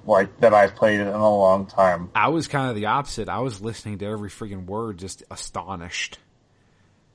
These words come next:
Speaker 2: I was like, "Wow, this is what? Who?"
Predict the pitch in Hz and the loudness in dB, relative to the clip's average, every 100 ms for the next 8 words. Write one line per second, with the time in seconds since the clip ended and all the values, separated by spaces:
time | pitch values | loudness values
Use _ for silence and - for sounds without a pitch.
0 | _ - 95 98 87 - 101 98 104 123 | _ -18 -12 -12 -12 -4 0 0 0 -6
1 | 113 101 85 82 _ - 92 92 107 117 | -10 -12 -16 -20 _ -16 -8 -4 -4 -6
2 | - - _ _ _ _ _ 120 92 104 | -14 -20 _ _ _ _ _ -18 -14 -10
3 | 131 127 101 90 | -8 -8 -12 -16